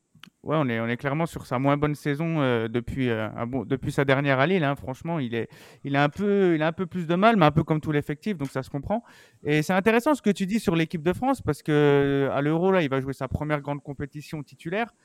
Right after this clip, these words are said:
et ça va vraiment, euh, encore plus, euh, montrer, euh,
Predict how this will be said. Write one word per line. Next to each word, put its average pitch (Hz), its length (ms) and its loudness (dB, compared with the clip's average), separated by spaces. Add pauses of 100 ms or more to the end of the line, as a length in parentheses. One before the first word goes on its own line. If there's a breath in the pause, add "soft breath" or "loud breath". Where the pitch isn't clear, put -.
(360)
et 135 200 0
ça 127 160 -4
va 127 100 2
vraiment, 147 540 2
euh, 123 60 2
encore 123 260 -6
plus, 151 280 -10
euh, 123 160 -2
montrer, 123 400 -8
euh, 113 200 -4